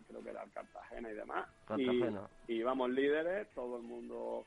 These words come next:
Speaker 2: Ya
Speaker 1: contento
Speaker 2: sé.
Speaker 1: con nosotros, había llegado Felipe, todo el mundo cobrando, todo tal, digo, llegó el Alcorcón, nos metió cero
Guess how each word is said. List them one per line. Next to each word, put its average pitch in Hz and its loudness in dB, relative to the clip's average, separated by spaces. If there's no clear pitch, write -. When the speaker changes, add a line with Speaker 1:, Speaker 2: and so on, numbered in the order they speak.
Speaker 2:
Ya 104 -16
Speaker 1:
contento 120 -2
Speaker 2:
sé. 117 0
Speaker 1:
con 117 -2
nosotros, 143 -2
había 127 2
llegado 117 0
Felipe, 151 -4
todo 117 -2
el 110 -4
mundo 113 -6
cobrando, 131 -2
todo 120 -2
tal, 151 0
digo, 113 -6
llegó 110 0
el 127 4
Alcorcón, 131 -2
nos 127 -6
metió 113 -4
cero 113 -2